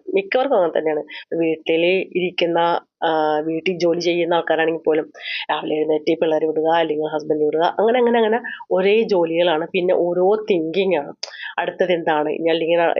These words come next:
ആ, വീട്ടിലെ ജോലി ചെയ്യുന്ന, ആ, വീട്ടമ്മമാരാണെങ്കിൽ കറി എന്താണ്? പിള്ളേർ വൈകുന്നേരം വരുമ്പോ എന്താണ്? വൈകുന്നേരത്തേക്ക് എന്താണ്? നാളത്തേക്ക് എന്താണ്? അല്ലെങ്കിൽ കല്യാണം വരുന്നുണ്ട്, അതിന് കൊടുക്കണം. അപ്പൊ അല്ലെങ്കിൽ മക്കളെ, അങ്ങനെ, അങ്ങനെ, അങ്ങനെ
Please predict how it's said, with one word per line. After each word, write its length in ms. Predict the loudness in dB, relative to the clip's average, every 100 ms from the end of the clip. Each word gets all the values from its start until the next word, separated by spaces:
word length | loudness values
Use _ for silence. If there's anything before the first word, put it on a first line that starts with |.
| 0
ആ, 40 | 0 -2 -2
വീട്ടിലെ 460 | -4 0 2 4 2 2
ജോലി 180 | 2 4
ചെയ്യുന്ന, 260 | 2 2 2 2 2
ആ, 180 | 2 2
വീട്ടമ്മമാരാണെങ്കിൽ 800 | 0 -2 -2 0 0 0 0 -2 -6 -12 -20 -10 -6
കറി 200 | -2 -2
എന്താണ്? 260 | 0 0 -2 0
പിള്ളേർ 240 | 2 2 2
വൈകുന്നേരം 320 | 2 0 2
വരുമ്പോ 180 | 2 0
എന്താണ്? 260 | 0 -4 -4 -12 -12 -6
വൈകുന്നേരത്തേക്ക് 580 | -4 0 0 0 0 0
എന്താണ്? 220 | 0 -2 -2 -4
നാളത്തേക്ക് 480 | -2 -2 -2 -2 -2
എന്താണ്? 240 | -2 -4 -10 -8 -8 -4
അല്ലെങ്കിൽ 300 | -4 0 0 -2 -6 _ -6
കല്യാണം 360 | 0 2 2 2
വരുന്നുണ്ട്, 340 | 0 0 -2 -2 -2
അതിന് 180 | 0 0
കൊടുക്കണം. 380 | 0 0 0 -2 -4
അപ്പൊ 120 | -2 -2
അല്ലെങ്കിൽ 260 | -2 -4 -4 -6
മക്കളെ, 340 | -4 -2 -2 -6 _ -8 -2
അങ്ങനെ, 240 | 0 2 2
അങ്ങനെ, 180 | 2 0
അങ്ങനെ 200 | -2 -6